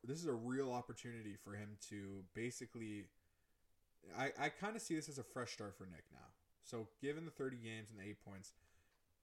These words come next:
he was released, I mean, uh, put on waivers, he cleared waivers. Now this is his chance. You know, he's getting that second opportunity that you don't really get often, uh, due to covid and, uh, the issue we're still battling in the world right now.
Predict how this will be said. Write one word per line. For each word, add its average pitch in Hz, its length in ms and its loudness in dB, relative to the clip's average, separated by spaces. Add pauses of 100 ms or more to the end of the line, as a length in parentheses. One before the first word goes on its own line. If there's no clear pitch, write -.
(540)
he 113 140 -2
was 117 160 0
released, 123 580 0 (100)
I 110 60 -2
mean, 101 220 -6
uh, 98 240 -4
put 139 100 -2
on 127 80 0
waivers, 107 640 -2
he - 80 -18 (100)
cleared 123 240 4
waivers. 101 360 0 (540)
Now 123 180 4
this 147 200 4
is 139 120 -2
his 135 200 2
chance. - 600 -8 (180)
You 110 100 -6
know, 101 180 -4
he's 101 180 -6
getting 127 280 0
that 120 140 0
second 113 320 0
opportunity 98 720 -4 (140)
that 98 120 -4
you 107 100 -4
don't 123 220 -4
really 107 200 0
get 101 160 -2
often, 95 440 -4 (540)
uh, 95 240 -2
due 123 120 2
to 117 60 4
covid 107 540 0 (220)
and, 98 340 -6
uh, 95 120 -2
the 98 120 -6
issue 101 360 -4
we're 95 200 -4
still 98 220 -6
battling 98 420 -4
in 95 80 -10
the 95 60 -8
world 95 200 -4
right 95 140 -6
now. 95 200 -6